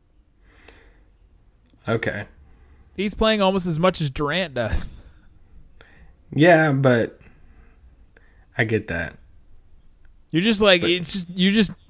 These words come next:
Speaker 2: not getting put at the beginning of the game, but you're playing starters' minutes. I feel like this award has to be for a guy that, like,
Speaker 1: Well, if we're gonna
Speaker 2: necessarily
Speaker 1: put
Speaker 2: comes
Speaker 1: minute
Speaker 2: off the bench.
Speaker 1: limits on it then.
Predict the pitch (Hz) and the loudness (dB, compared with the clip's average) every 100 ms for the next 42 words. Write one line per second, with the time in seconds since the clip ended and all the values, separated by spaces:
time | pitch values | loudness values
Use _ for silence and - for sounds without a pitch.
0 | - 139 160 165 165 160 147 156 156 127 | -12 2 6 6 6 2 6 8 8 6
1 | 131 131 120 143 139 135 127 117 123 113 | 4 4 4 4 4 2 2 2 2 2
2 | 104 123 127 - 151 139 131 147 127 113 | 0 2 2 4 2 2 2 2 2 0
3 | 107 113 101 - 151 175 214 190 175 170 | -2 -4 -2 2 4 8 6 6 2 4
4 | 156 151 151 - 147 135 123 110 131 131 | 4 4 4 2 0 0 -2 0 2 4
5 | 127 120 113 78 - - - - _ - | 4 2 -4 -6 -18 -20 -20 -20 _ -18
6 | - - _ _ _ _ - 135 151 147 | -18 -20 _ _ _ _ -8 -2 2 2
7 | 143 190 214 147 135 110 123 127 - 107 | 4 4 6 4 2 2 0 0 -2 -4
8 | 113 127 123 104 98 90 82 85 80 82 | -2 0 0 -4 -6 -8 -8 -10 -10 -12